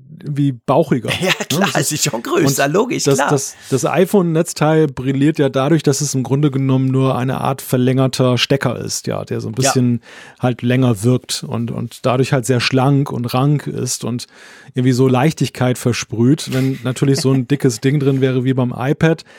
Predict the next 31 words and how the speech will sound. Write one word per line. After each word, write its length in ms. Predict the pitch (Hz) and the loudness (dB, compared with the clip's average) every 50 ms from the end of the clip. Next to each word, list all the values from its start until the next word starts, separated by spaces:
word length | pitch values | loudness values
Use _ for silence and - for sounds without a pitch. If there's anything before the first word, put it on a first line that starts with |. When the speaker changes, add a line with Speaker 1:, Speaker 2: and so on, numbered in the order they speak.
| - - - | -20 -10 -6
Speaker 1:
dann 100 | - 120 | -4 -4
freut 320 | - - - 135 143 160 | -2 -2 0 0 2 2
das 160 | - 143 - - | 2 0 0 0
dich, 380 | - 156 175 196 - - - | 2 2 2 2 2 0 -2
weil 100 | 143 127 | 0 0
es 100 | 123 - | 0 0
dann 160 | - 156 135 | 0 0 0
schneller 300 | 127 - 151 147 143 131 | 0 0 0 2 2 2
lädt 340 | 127 123 131 139 160 196 202 | 2 2 2 4 4 4 2
und 120 | 156 135 131 | 0 0 0
wahrscheinlich 300 | 139 135 - 151 139 135 | 0 0 2 2 2 2
noch 100 | 131 131 | 2 2
ein 60 | 135 | 0
paar 180 | - 143 123 | 0 -2 -2
mehr. 340 | 123 127 127 135 156 185 202 - _ - - - - - - - | -2 -2 0 0 0 0 -2 -6 _ -20 -20 -20 -20 -20 -10 -6
Aber, 440 | - 135 135 143 143 143 143 - 117 | -4 -2 0 2 2 2 0 -2 -4
ähm, 300 | 139 139 139 143 143 - - - - - | -6 -6 -6 -8 -10 -12 -12 -10 -10 -8
ob 220 | - - 151 143 | -6 -4 -2 0
es 140 | 170 - - | 0 0 0
dann 300 | 143 139 139 135 127 123 | 0 0 0 -2 -2 -4
so 160 | 123 131 147 | -4 -4 -4
ästhetisch 600 | - 139 - - - 165 214 233 - 160 135 - - | -4 -4 -6 -2 0 0 2 2 2 0 0 0 0
halt 200 | 139 135 131 - | 0 0 0 0
dann 280 | 135 127 123 127 123 120 | -2 -2 -4 -6 -8 -8
wertgeschätzt 600 | - 135 139 139 - - 135 - 143 131 - - | -4 -4 -4 -2 -2 -4 -2 0 -2 -2 -2 -2
wird, 100 | - 135 | -2 0
nicht 160 | 117 156 147 - | 2 2 2 2
nur 80 | 190 | 2
vom 180 | - - 156 151 | 2 2 0 2
Johnny 260 | 151 160 156 156 151 | 2 2 2 2 0
Ive, 340 | 147 160 175 170 156 - | 0 2 2 2 2 0